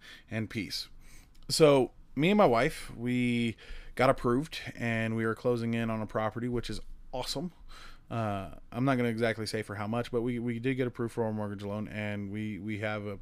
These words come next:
well, a couple properties actually that we're looking at really heavily right now that we're really excited for. We're just not sure if they're exactly right, so we're gonna take our time and, and sit back and really make sure we make the right decision, because where we, wherever we pick, we're probably gonna be there for five to ten years.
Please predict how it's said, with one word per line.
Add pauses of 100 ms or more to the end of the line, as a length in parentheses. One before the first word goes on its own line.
well,
a
couple
properties
actually
that
we're
looking
at
really
heavily
right
now
that (440)
we're
really
excited
for.
We're
just
not
sure
if
they're (120)
exactly
right,
so (440)
we're
gonna
take
our
time
and,
and
sit
back
and
really
make
sure
we
make
the
right
decision,
because
where
we,
wherever
we
pick,
we're
probably
gonna
be
there
for
five
to
ten
years.